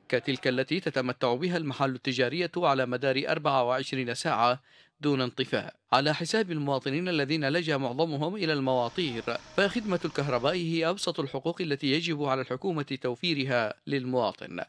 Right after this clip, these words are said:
خصوصًا مع ارتفاع درجة الحرارة إلى أكثر من سبعة وأربعين درجة مئوية، واكتظاظ المدينة بملايين النازحين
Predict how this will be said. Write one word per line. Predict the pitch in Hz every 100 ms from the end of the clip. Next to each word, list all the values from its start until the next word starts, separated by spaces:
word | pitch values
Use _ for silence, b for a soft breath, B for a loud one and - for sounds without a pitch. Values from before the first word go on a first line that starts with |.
| _ -
خصوصًا | 160 156 233 175
مع | 170 131
ارتفاع | 135 139 190 190
درجة | 151 151 127 127
الحرارة | 123 - 135 165 180
إلى | 180 151 147
أكثر | 190 175 147
من | 135
سبعة | 135 170 160 156
وأربعين | 131 151 143 139 147 175 147
درجة | 139 135 160 156
مئوية، | 139 127 151 156 135 117 135 - -
واكتظاظ | 113 - 131 123 120
المدينة | 127 117 127 180 160 156
بملايين | 143 135 131 135 131
النازحين | 127 127 123 147 185 127 117